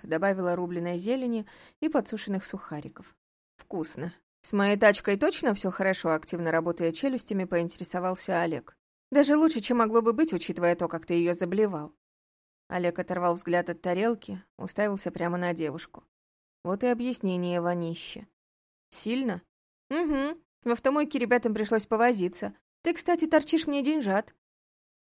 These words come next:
«Так она уже чистая?» — тупил Олег. «Да, когда я тебя выгрузила, отогнала машину в мойку. Говорю же, ребятам пришлось повозиться». «Я мою свою машину только в одном месте». «Ну, извините», — вспылила Юлька. «Ты был не в том состоянии, чтобы мне об этом поведать.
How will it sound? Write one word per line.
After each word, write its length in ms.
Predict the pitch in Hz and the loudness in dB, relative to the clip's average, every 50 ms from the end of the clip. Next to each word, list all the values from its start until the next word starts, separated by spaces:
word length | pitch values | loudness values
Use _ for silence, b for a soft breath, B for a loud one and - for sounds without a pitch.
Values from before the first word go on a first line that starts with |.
| _ | _
«Так 200 | - 170 170 - | -8 -6 -4 -4
она 200 | 175 175 175 180 | -2 -2 0 0
уже 160 | 185 196 202 190 | 0 0 0 -2
чистая?» — 540 | - - - 320 381 - - 392 320 233 202 | -2 0 0 0 0 0 -2 0 0 0 0
тупил 360 | - 180 170 - 175 165 165 | -2 -6 -6 -2 -2 0 2
Олег. 380 | 160 165 151 156 165 - - _ _ _ _ _ _ _ _ _ - | 2 0 0 -2 -6 -8 -14 _ _ _ _ _ _ _ _ _ -2
«Да, 220 | 226 311 339 294 | 2 4 4 4
когда 240 | 214 240 226 220 240 233 | 4 0 2 4 4 4
я 80 | 226 | 4
тебя 220 | 220 247 220 233 226 | 4 2 2 2 4
выгрузила, 500 | 247 339 330 294 262 214 214 202 208 208 | 4 4 2 2 0 2 2 4 4 4
отогнала 420 | 208 214 226 226 247 262 294 311 | 4 2 0 0 2 2 2 2
машину 380 | 277 233 226 - - 269 269 254 | 2 0 0 0 -2 -2 -2 -2
в 80 | 226 | -2
мойку. 440 | 226 214 196 185 180 175 - 175 b b b b _ _ | -2 -2 0 -2 -2 -4 -6 -12 b b b b _ _
Говорю 300 | 247 269 294 330 359 349 | 4 6 6 6 6 6
же, 100 | 254 233 | 4 4
ребятам 380 | 220 247 233 302 208 302 247 226 | 4 4 4 4 4 4 2 0
пришлось 320 | 240 233 - 277 262 - | 0 0 0 0 0 0
повозиться». 680 | - 247 233 262 277 269 240 196 160 - - - - _ _ _ _ _ _ _ _ _ _ _ _ _ _ _ _ | -2 0 4 4 4 4 2 0 -2 -4 -8 -12 -16 _ _ _ _ _ _ _ _ _ _ _ _ _ _ _ _
«Я 200 | - 170 185 202 | -2 0 2 2
мою 240 | 202 208 214 214 208 | 4 4 4 4 2
свою 220 | 208 214 208 202 | 2 2 2 2
машину 400 | 202 202 196 - - 226 226 214 | 4 2 2 2 2 0 0 2
только 260 | 214 214 208 202 226 | 2 0 0 0 4
в 60 | 208 | 6
одном 340 | 220 220 208 214 185 170 160 | 6 6 6 4 2 0 0
месте». 400 | 160 160 147 - - - - - - _ _ _ _ _ _ - | -2 -4 -4 -6 -8 -12 -16 -18 -20 _ _ _ _ _ _ 2
«Ну, 160 | 208 240 311 | 4 6 8
извините», — 640 | 392 453 427 339 330 392 381 349 285 247 247 247 254 214 | 8 8 6 6 4 4 4 4 4 4 2 0 -2 -4
вспылила 460 | - - - 196 190 185 185 190 190 | -4 -4 -2 0 2 2 2 2 2
Юлька. 380 | 190 180 170 156 - - - - _ _ _ _ _ | 2 0 -2 -4 -4 -8 -14 -16 _ _ _ _ _
«Ты 80 | 330 294 | 0 2
был 100 | 330 349 | 4 4
не 120 | 339 339 | 4 2
в 60 | 330 330 | 2 2
том 140 | 349 330 | 2 2
состоянии, 560 | 320 320 320 320 339 339 339 320 277 226 208 208 | 4 2 0 2 4 4 4 4 4 2 2 0
чтобы 240 | 202 - 208 208 | 0 -2 -2 0
мне 180 | 220 220 214 208 | 0 2 2 2
об 120 | 208 190 | 2 2
этом 180 | 190 - 190 190 | 0 0 -2 0
поведать. 500 | 196 233 240 233 220 175 156 156 156 - | 2 2 2 2 2 0 -2 -4 -10 -14